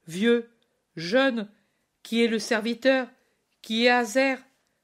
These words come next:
Impossible de le dire. La maladie les a rendus égaux, en en faisant deux formes horribles et nauséabondes. Comment doit leur apparaître Jésus, debout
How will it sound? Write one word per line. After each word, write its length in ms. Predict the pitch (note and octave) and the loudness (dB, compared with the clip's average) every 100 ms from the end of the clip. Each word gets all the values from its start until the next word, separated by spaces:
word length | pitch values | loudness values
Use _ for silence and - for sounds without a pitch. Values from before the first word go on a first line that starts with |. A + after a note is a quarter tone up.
| _ _ | _ _
Impossible 760 | G#3 G3+ G#3 F#3+ - - G3 E3+ | -4 -4 -4 -6 -6 -10 -8 -8
de 120 | F3 | -6
le 160 | F3+ F3 | -4 -4
dire. 400 | D3+ E3 E3 E3 _ _ _ _ _ _ | -6 -8 -8 -10 _ _ _ _ _ _
La 160 | F#3 F#3 | -4 0
maladie 500 | G3+ G#3 G3+ F3 G#3+ | 2 4 2 0 -6
les 220 | G#3+ F#3+ | -4 -2
a 80 | G3+ | -2
rendus 440 | G3+ G3 F#3 G#3+ - | -2 -4 -2 -4 -4
égaux, 520 | A#3 F3+ F#3 G3 G3 _ _ _ - | -4 -4 -2 -2 -4 _ _ _ -4
en 180 | G#3+ | -2
en 80 | A#3 | -2
faisant 680 | A3+ A#3+ A3 G3+ A3+ G3+ - _ _ | -4 -4 -4 -4 -6 -6 -14 _ _
deux 240 | D#3 A3 | -6 -4
formes 520 | G#3+ - G#3+ G#3 F#3 G3+ - | -4 -2 -2 -2 -4 -6 -2
horribles 580 | B3 G3+ G3 F#3+ E3+ - _ - | -2 -2 -6 -6 -10 -18 _ -6
et 100 | G3+ | -4
nauséabondes. 920 | G3+ G3 F#3+ E3+ D3+ D#3 D#3 D3 D3 _ _ _ _ _ _ _ | -2 -2 -2 -4 -4 -8 -8 -12 -20 _ _ _ _ _ _ _
Comment 540 | - C#4+ A3+ G#3+ B3+ | 0 0 0 -2 -2
doit 220 | G#3 G3 G#3 | -2 0 2
leur 220 | G#3+ G3+ | 0 0
apparaître 640 | G3+ G#3 G#3 A3 G#3 A3 | -2 -2 -4 -4 -6 -4
Jésus, 560 | G3+ A3 G#3+ - G3 G3+ - - - | -2 -4 -6 -6 -8 -8 -14 -20 -20
debout 600 | F3+ D#4+ B3 G#3+ B3 A#3 | 2 4 4 0 -2 -4